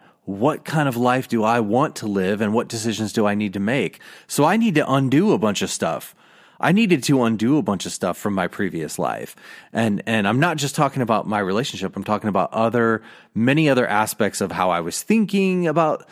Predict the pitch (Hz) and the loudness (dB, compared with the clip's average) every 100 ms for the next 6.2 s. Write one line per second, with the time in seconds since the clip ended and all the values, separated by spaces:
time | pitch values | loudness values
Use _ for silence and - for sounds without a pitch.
0 | - - 101 113 - 104 - 202 196 196 | -20 -10 -2 -2 -2 -8 -4 -2 -2 0
1 | 180 170 165 139 - - - - 131 - | 0 2 0 -4 -12 -20 -20 -8 -2 2
2 | 151 185 170 143 - 104 - 73 - - | 4 4 4 2 0 -2 -2 -4 -6 -14
3 | - - _ 120 120 98 87 - 120 139 | -20 -20 _ 0 2 2 0 -2 0 4
4 | 165 160 127 110 117 98 101 98 95 90 | 4 2 0 -2 0 0 0 0 0 0
5 | 85 82 - 67 85 78 78 - - 123 | -2 -2 -4 -8 -8 -8 -10 -12 -10 -2
6 | 107 | -2